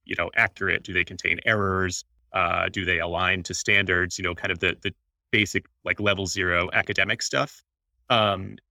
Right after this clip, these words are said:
and in general, uh,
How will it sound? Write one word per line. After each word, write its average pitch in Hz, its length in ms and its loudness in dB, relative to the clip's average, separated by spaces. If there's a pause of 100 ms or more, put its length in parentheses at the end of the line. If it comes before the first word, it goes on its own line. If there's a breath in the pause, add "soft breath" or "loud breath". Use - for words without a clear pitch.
(100)
and 98 600 0 (1000)
in 127 220 2
general, 127 560 0 (160)
uh, 95 300 4